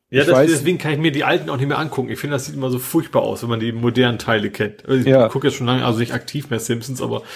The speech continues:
Speaker 1: ich finde so, grad wenn das ab und zu, wenn das, ich glaub, Pro sieben läuft's ja immer, ne?
Speaker 2: Mhm.
Speaker 1: Ab und zu kommen da wieder so Uralt-Folgen und dann kann ich mir dann irgendwie immer nicht antun.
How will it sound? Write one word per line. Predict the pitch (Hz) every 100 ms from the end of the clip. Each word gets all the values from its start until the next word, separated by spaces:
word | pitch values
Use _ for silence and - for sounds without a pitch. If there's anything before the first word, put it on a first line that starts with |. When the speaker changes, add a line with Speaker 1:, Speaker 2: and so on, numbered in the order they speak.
| -
Speaker 1:
ich | -
finde | 147 139
so, | 123
grad | 127 143 156
wenn |
das | 143 -
ab | 147 143
und | 131
zu, | 165 143
wenn | 139
das, | 139 123
ich |
glaub, | 131 -
Pro | - 120
sieben | 139 123
läuft's | 110 -
ja | 113
immer, | 101 95
ne? | 143 156 -
Speaker 2:
Mhm. | 127 127 -
Speaker 1:
Ab | 120
und | 160
zu | 139
kommen | 127 151
da | 139
wieder | 127 127
so | 135
Uralt-Folgen | 143 196 185 123 123 - 123 110 123
und | 123
dann | 123 113
kann | - 135
ich | 123
mir | 139
dann | 127
irgendwie | 123 120
immer | 123 123
nicht | 117
antun. | - 117 113